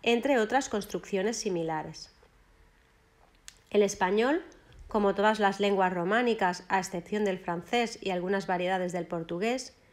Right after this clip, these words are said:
permite omitir el sujeto de las formas personales del verbo, de manera que la información ausente se recupera parcial o totalmente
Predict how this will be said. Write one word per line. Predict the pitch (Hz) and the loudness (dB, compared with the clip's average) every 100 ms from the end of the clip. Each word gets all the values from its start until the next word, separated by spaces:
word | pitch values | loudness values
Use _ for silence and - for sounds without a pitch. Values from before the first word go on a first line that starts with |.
| - - - _ - | -20 -20 -20 _ 2
permite | 302 294 262 262 285 | 4 4 2 2 4
omitir | 208 190 175 202 | 4 2 2 0
el | 220 | 0
sujeto | 220 247 208 208 233 | -2 -2 0 2 2
de | |
las | 202 180 | 2 0
formas | - 180 202 214 | -4 -4 -4 -2
personales | 220 - 190 175 196 214 | -6 -4 -2 -2 -2 -2
del | 170 | -4
verbo, | 170 170 160 160 - _ _ _ _ - | -4 -4 -6 -8 -12 _ _ _ _ -10
de | 190 180 | -4 0
manera | 170 190 214 285 | 2 2 2 2
que | 220 | 0
la | 185 | 0
información | 170 170 160 160 - 175 | 0 -4 -6 -6 -4 -4
ausente | 165 - 226 226 220 262 - - - - | -4 -4 -2 -2 -2 -6 -8 -20 -20 -4
se | - | 2
recupera | 285 339 220 220 214 233 233 | 2 2 0 2 4 4 2
parcial | 170 170 220 185 | -2 0 0 0
o | 165 | 0
totalmente | 170 226 240 190 185 185 180 | 0 2 2 0 0 -2 -6